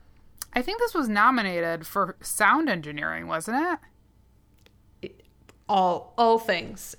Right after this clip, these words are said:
Speaker 2: It was <laughs> so good. Thrilling car chases, um, really great storyline, just, like, it feels like it's a little bit, like, art housey, um,
Speaker 1: Mm.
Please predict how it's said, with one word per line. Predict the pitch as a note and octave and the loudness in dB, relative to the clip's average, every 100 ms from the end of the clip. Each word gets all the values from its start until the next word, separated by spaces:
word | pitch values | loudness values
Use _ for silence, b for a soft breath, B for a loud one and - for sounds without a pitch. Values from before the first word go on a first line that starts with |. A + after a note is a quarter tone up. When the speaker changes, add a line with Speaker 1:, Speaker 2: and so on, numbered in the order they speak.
| - | 0
Speaker 2:
It | G#3 | 2
was | A3 A3 A3+ - - - - | 6 4 4 -4 -8 -12 -18
<laughs> | - | -20
so | - - - - F#3 F#3+ | -14 -10 -4 0 0 0
good. | F#3+ D#3 - - - B B B B B | -4 -8 -8 -12 -18 B B B B B
Thrilling | - G3 F#3+ A3+ B3+ | -4 2 4 4 2
car | A3+ F3 | 2 2
chases, | E3+ - F3 - F3+ F#3+ A3+ - - b b b | 2 -2 -2 -2 -2 -2 -6 -12 -16 b b b
um, | - F3+ D#3+ - - - - - - - | -4 0 0 -2 -8 -12 -16 -20 -20 -8
really | F#3+ F#3+ G#3 | 0 2 4
great | A#3 A3 | 4 2
storyline, | - F3+ E3+ E3+ E3+ D#3+ E3 E3+ F3+ b b | -2 -2 0 0 -2 -2 -2 -6 -8 b b
just, | G3 F#3 | -4 0
like, | F3 - - - _ - | 0 -2 -6 -20 _ -2
it | G#3 - | -2 -2
feels | - F#3+ E3 F#3 A3 A3+ | -4 -2 0 0 0 0
like | G3+ | -2
it's | G3 G3 | -2 -4
a | |
little | E3+ E3+ F3 | -4 -2 -2
bit, | F#3 - | -2 0
like, | E3+ - - - | -2 -4 -14 -6
art | F3 F3 | -4 -2
housey, | F#3+ G3 - C4+ D4+ - b b b - | -2 -2 -2 -4 -4 -8 b b b 2
um, | F#3+ G#3+ G3+ | 4 4 2
Speaker 1:
Mm. | D#3+ | -2